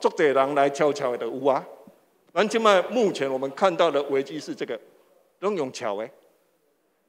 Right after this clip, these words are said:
啊，那但是有些台湾价值是不能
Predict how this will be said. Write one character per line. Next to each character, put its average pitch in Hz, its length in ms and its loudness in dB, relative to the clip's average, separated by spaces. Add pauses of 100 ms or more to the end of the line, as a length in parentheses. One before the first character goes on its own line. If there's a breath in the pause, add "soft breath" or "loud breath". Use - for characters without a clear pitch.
啊， 139 220 -2 (140)
那 262 180 8
但 262 260 4
是 220 260 -4
有 156 140 4
些 214 200 4
台 180 160 2
湾 208 180 4
价 190 180 4
值 127 160 -8
是 214 160 -8
不 196 320 -2
能 139 160 -6